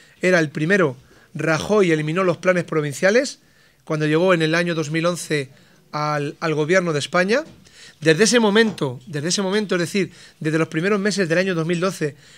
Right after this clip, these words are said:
el Grupo Socialista en la Diputación ha demandado, eh, en innumerables ocasiones que no podía dejarse a una provincia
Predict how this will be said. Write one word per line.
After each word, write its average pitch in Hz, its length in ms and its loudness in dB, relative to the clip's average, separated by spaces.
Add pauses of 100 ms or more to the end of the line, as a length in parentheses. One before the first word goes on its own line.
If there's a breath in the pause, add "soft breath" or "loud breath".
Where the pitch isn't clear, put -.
(140 loud breath)
el 160 140 -2
Grupo 185 260 0
Socialista 180 400 -2
en 180 60 0
la 175 40 2
Diputación 160 600 -2 (260 loud breath)
ha 180 120 0
demandado, 175 600 2 (520 soft breath)
eh, 156 260 -2
en 175 100 -2
innumerables 175 460 4
ocasiones 180 680 0 (340 soft breath)
que 160 120 0
no 190 160 0
podía 196 360 2
dejarse 160 500 0
a 147 80 -2
una 175 220 -2
provincia 165 580 -2